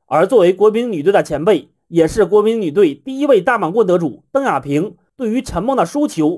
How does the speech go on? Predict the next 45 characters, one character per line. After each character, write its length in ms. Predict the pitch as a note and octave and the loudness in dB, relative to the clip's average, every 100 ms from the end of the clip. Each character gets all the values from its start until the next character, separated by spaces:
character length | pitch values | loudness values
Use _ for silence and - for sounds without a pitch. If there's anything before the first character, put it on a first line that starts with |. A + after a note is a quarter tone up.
| - | -4
表 180 | E3 D3+ | 0 2
达 100 | D#3 | 4
了 160 | F3 | 2
自 120 | E3 B3 | 0 -4
己 60 | |
的 120 | D3 | -4
看 200 | D#3 B3 | -2 -2
法， 300 | D#3 A2+ - _ _ | -2 -6 -10 _ _
认 160 | G3 G#3 | 0 2
为 120 | G3+ | 2
陈 180 | F3 D#3 | 2 -2
梦 220 | A3 G3 | -2 -2
最 180 | D3+ B3 | -4 -4
终 160 | A3+ A3 | -4 -4
输 180 | D#4 | -2
给 140 | C#4 E3+ | 0 2
王 160 | D3+ | 2
曼 160 | F3 A3 | 0 -2
玉 180 | F3+ - _ | -6 -16 _
最 140 | - D#4+ | -4 0
大 100 | A3+ | 2
的 100 | F3+ | 2
原 140 | E3+ | 0
因 200 | E3 F3 | -2 -2
就 120 | B3 | -8
是 120 | F#3+ D#3+ | -10 -12
前 360 | - D#3+ F3+ | -4 0 2
后 160 | C4+ F#3+ | 4 2
表 300 | - D#3+ C#3 | 0 -2 0
现 160 | C#4 | -4
的 140 | A3 C3+ | -2 -2
非 180 | - B3+ | -2 0
常 160 | G#3 | -2
不 80 | A#3 | -2
稳 180 | D#3 C#3 | -6 -2
定， 280 | E3+ C3+ _ _ - | -2 -2 _ _ -2
有 160 | F#3 | 0
点 280 | G#3+ E3 C#3+ | 2 2 0
高 220 | - D4 C4 | 2 2 4
开 180 | C4+ | 0
低 140 | C4+ C#4+ | 0 -2
走 100 | A#3 | -2
的 120 | D#3+ | -2
感 180 | D#3 C#3 | -4 -6
觉。 300 | C3 C#3 | -4 -6